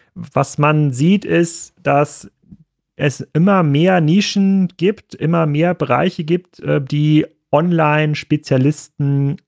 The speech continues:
ermöglichen. Äh, wir sprechen vielleicht noch über zwei, drei dieser Unternehmen. Ich selber bin immer ganz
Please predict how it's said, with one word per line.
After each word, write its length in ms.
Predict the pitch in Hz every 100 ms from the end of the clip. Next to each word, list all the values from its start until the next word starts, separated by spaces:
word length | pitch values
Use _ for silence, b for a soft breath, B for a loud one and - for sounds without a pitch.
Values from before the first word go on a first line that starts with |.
| -
ermöglichen. 800 | 123 123 175 240 - 277 302 -
Äh, 220 | 147 143
wir 80 | 131
sprechen 300 | - 147 170
vielleicht 260 | 175 175
noch 100 | 165
über 160 | 165 165
zwei, 340 | 160 147 165 170
drei 420 | 151 160 170 175
dieser 220 | 156 170
Unternehmen. 480 | 165 160 160 175 165
Ich 100 | 131
selber 220 | 135 139
bin 160 | 143 135
immer 180 | 143
ganz 300 | 131 151 -